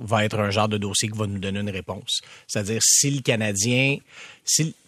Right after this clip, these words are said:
si Kent Hughes, Jeff Gorton font le calcul qu'ils ont des chances l'an prochain de se battre pour une place en série, moi, je pense que tu veux David Savard dans cette équipe-là pour, pour te, te, te, te battre pour la place en série. Tu iras pas te battre en série avec une brigade,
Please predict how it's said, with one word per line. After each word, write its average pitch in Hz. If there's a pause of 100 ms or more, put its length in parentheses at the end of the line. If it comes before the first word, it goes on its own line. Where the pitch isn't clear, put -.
(140)
si -
Kent 135
Hughes, 147
Jeff 123
Gorton 117
font 127
le 123
calcul 131 (300)
qu'ils 120
ont 117
des 113
chances 123
l'an 107
prochain 117
de 104
se 98
battre 123
pour 113
une 104
place 113
en 104
série, 117 (260)
moi, 123
je -
pense 127
que 123
tu 107
veux 110
David 107
Savard 107
dans 101
cette -
équipe-là 98 (160)
pour, 101 (240)
pour 107 (200)
te, 110
te, 104
te, 104
te 110
battre 113
pour 107
la 101
place 110
en 101
série. 95 (320)
Tu 127
iras 120
pas 139
te 123
battre 135
en 123
série 110
avec 117
une 104
brigade, 101